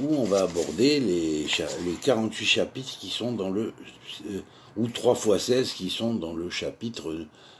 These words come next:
dans le, pardon, dans le, euh, deuxième ch-,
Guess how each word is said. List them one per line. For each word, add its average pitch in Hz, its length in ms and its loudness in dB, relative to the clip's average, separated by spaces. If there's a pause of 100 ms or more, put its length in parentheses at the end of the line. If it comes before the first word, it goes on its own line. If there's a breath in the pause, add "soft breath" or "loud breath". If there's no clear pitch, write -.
(160 loud breath)
dans 95 220 -2
le, 69 680 -2
pardon, 80 240 -8 (120)
dans 62 140 -6
le, 65 460 -6 (1400 soft breath)
euh, - 120 -8 (420)
deuxième 98 560 0
ch-, - 240 2